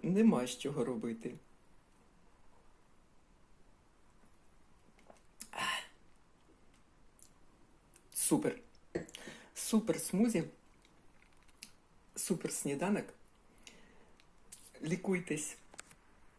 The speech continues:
як я вже казала, тим'яном, якщо у вас запалення якесь на суглобах. І готуйте такі смузі.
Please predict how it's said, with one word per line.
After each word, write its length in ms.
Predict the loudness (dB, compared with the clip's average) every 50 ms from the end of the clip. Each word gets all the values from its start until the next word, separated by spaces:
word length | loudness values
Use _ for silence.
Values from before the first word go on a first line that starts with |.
| -20 -20 -20 -20 -16 -12 -8 -6 -4 -4
як 200 | -4 -2 0 2
я 80 | 2
вже 140 | 2 2 0
казала, 400 | -2 -2 -2 0 0 0 0 0 -2 -6 -14 -20 -20 -18 -10 -6
тим'яном, 540 | -2 0 2 2 4 4 4 4 2 0
якщо 380 | -2 -4 -2 -2 -2 -2 0 0
у 60 | 0
вас 140 | 0 -2 -4 -4 -8 -12 -18 -20 -20 -20 -16 -12 -6
запалення 640 | -2 -2 -2 -2 0 -2 0 0 0 0 0 0 -2
якесь 460 | -2 -4 -4 -6 -6 -6 -6 -8 -8
на 120 | -8 -8
суглобах. 560 | -6 -6 -6 -4 -2 -2 -2 -2 -4 -10 -12 -16 -20 -20 -20 -20 -20 -20 -20 -20 -20 -20 -20 -20 -20 -20 -20 -20 -20 -20 -20 -20 -16 -14 -14 -14 -14 -16 -18 -18 -20 -20 -20 -20 -20 -20 -20 -16 -4 2
І 400 | 4 6 6 6 6 6 6 6
готуйте 440 | 8 8 8 10 8 8 8 6 4
такі 300 | 4 2 0 0 0 -2
смузі. 520 | -2 -2 -4 -4 -4 -4 -4 -4 -6 -6